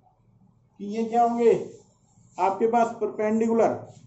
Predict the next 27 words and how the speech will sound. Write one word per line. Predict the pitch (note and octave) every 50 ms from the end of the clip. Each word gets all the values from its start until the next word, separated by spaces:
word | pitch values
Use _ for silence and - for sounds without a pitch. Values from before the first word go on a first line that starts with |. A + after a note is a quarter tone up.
| - - - _ _ - -
जिसके | D#3+ F3+ F#3 - - A#3+
अंदर | A#3 A3+ A3+ A#3+ A3+ A3
condition | - G#3+ G#3 G#3+ G#3+ A#3 - - C4+ C4+
ये | B3 A#3+ A#3
दे | A#3 A3+ G#3+ G3+
दी | F#3 F#3 G3+ G#3
उन्होंने | G3+ F#3+ F#3 F3+ F3+ F#3 F#3+ G#3 A#3+ C4 B3 - - - - - - -
कि | - G3+
भैया | G3+ G#3+ A3+ A#3 A#3+ A#3
जो | A#3 A#3 A#3 G3+
A | G#3 A3+ A#3+
वेक्टर | A#3+ A#3+ A#3 A#3 - - B3 A#3+ A#3+
है | A#3+ B3 B3 A#3
वो | F#3+ G3 G3+ G3+
भी | G#3+ B3 B3
नॉन | A#3+ A#3+ B3 B3 A#3+ A3
ज़ीरो | A#3 A#3+ B3 B3 B3
है | B3 A#3+ B3 B3+ B3+
और | B3+ A#3 G3 F#3
B | G3 A3 A3+
वेक्टर | A3+ A3+ A3+ A3+ - A#3 A#3 A#3
है | A#3+ A#3+
वो | A#3 G3 G3 G3+
भी | G3+ A#3+ A#3+
नॉन | A3 G#3 G#3 G3+ G3 F3
ज़ीरो | F3+ F3+ D#3 C#3+ B2+
है। | B2 -